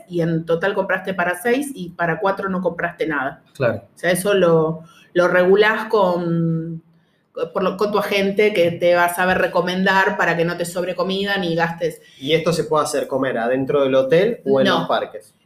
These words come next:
Speaker 1: Los planes de comida Universal solo sirven para los parques y para el City Walk. No sirve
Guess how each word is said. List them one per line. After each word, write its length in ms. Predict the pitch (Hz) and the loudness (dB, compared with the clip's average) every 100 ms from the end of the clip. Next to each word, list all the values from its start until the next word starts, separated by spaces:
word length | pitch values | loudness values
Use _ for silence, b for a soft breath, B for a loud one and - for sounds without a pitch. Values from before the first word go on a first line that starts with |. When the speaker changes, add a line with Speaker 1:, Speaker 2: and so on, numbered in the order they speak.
| - | -4
Speaker 1:
Los 220 | 202 190 | -2 -2
planes 340 | 254 240 240 | 0 0 0
de 100 | 226 | -4
comida 380 | 202 208 214 220 | -4 -4 -2 0
Universal 680 | 233 247 269 285 277 247 247 | 0 0 0 -2 0 0 0
solo 520 | - - 285 285 277 | -4 -2 2 4 2
sirven 560 | 277 277 269 269 247 226 | 0 -6 -2 -2 -4 -4
para 320 | 180 165 160 | -4 -2 -2
los 220 | 170 165 | -4 -6
parques 580 | - 254 294 302 330 320 - | -4 -2 -2 -4 -8 -10 -14
y 140 | 196 | -12
para 200 | 185 180 | -8 -6
el 160 | 180 180 | -8 -10
City 260 | 214 - | -14 -8
Walk. 420 | 196 165 156 156 170 | -4 -2 -4 -8 -14
No 240 | 185 208 | -10 -8
sirve 800 | 214 - 254 247 247 254 254 262 | -8 -8 -4 2 4 4 0 -8